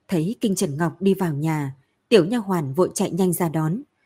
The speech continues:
"Thiếu gia phái người tới vài lần rồi, nói là muốn cô nhanh qua đó." Kinh Trần Ngọc đi tới bên cạnh bàn ngồi xuống. "Ta biết rồi, ngươi đi ra ngoài đi, hiện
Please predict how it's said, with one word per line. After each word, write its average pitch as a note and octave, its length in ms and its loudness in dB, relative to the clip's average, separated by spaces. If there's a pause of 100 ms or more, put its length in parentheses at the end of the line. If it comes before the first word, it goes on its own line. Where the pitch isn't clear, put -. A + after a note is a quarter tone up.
(400)
"Thiếu F#3 180 6
gia G3 300 2
phái F3+ 220 -2
người A#3 220 2
tới F#3 200 0
vài A3 140 2
lần E3 200 2
rồi, D#3 340 0 (280)
nói G3 180 2
là G#3+ 200 0
muốn E3+ 220 0
cô G#3+ 180 4
nhanh G3+ 220 0
qua F#3 160 0
đó." F3 360 -2 (1120)
Kinh F#3 220 2
Trần D3 260 -2
Ngọc D#3 160 -2 (320)
đi G#3+ 240 6
tới F3 280 0
bên G#3+ 120 2
cạnh F#3+ 220 -4
bàn D3+ 260 -2
ngồi D#3 160 0
xuống. E3+ 400 -4 (760)
"Ta F3 120 4
biết G3 200 2
rồi, D3+ 360 0 (320)
ngươi F#3+ 100 6
đi F#3 160 6
ra F#3 140 2
ngoài E3+ 260 0
đi, E3+ 320 2 (380)
hiện F#3+ 160 2